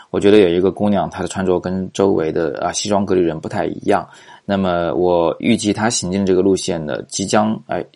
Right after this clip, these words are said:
走到我的前方的时候，是离我大概两米远，于是我就把那个对焦刻度先对在两米上，蹲在那个地方等她走过来。啊，走过去的一瞬，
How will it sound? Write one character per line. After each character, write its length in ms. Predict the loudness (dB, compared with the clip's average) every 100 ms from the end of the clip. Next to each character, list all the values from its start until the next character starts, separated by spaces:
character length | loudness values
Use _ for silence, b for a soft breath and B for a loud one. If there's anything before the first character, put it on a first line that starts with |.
| _ _ -8
走 160 | -4 0
到 200 | 0 0
我 120 | 0
的 80 | -4
前 240 | -8 -6
方 160 | -4 -4
的 60 |
时 160 | -4 -10
候， 280 | -4 -4 -4 B B
是 220 | -6 -4
离 160 | 0 2
我 180 | 2
大 120 | 0 -4
概 180 | -2
两 160 | 0 0
米 140 | 2
远， 220 | 4 2 0
于 100 | -6
是 200 | -2 2
我 140 | 2
就 260 | 2 2 2
把 240 | 0 -4 -4
那 140 | -6
个 260 | -4 -2 -2 -4
对 120 | -2
焦 140 | -2
刻 240 | 0 0 0
度 220 | 0 -2 b b
先 240 | -6 -2 0
对 120 | 0
在 100 | -2
两 180 | -4 -6
米 160 | -8
上， 320 | -6 -2 -2 -4 b _
蹲 120 | -8
在 60 | -6
那 100 | -6
个 100 | -6
地 120 | -6
方 240 | -6 -8 -8
等 160 | -10
她 140 | -12 -12
走 140 | -10
过 140 | -8
来。 180 | -6 -8 -12 b b
啊， 160 | -14 -4
走 140 | -2
过 100 | 0
去 60 | 0
的 60 |
一 80 | 0
瞬， 300 | 0 -2